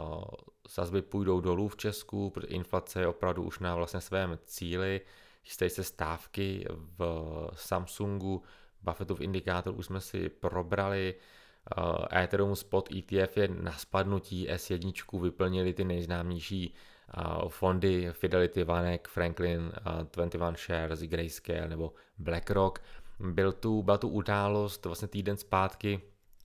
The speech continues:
korelace mezi Bitcoinem a těmi tradičními financemi, jako je S and P, NASDAQ, tady možná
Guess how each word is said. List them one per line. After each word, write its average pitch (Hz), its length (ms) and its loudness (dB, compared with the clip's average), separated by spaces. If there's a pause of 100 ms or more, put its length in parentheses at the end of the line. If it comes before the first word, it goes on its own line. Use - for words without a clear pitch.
(680)
korelace 101 480 4
mezi 98 240 2
Bitcoinem 98 680 2 (480)
a 90 320 4
těmi 101 340 2
tradičními 98 600 2
financemi, 95 680 0
jako 95 180 0
je 87 200 2
S - 240 -4
and 98 140 2
P, 87 300 -2
NASDAQ, 87 480 0
tady 85 180 -2
možná 85 340 -4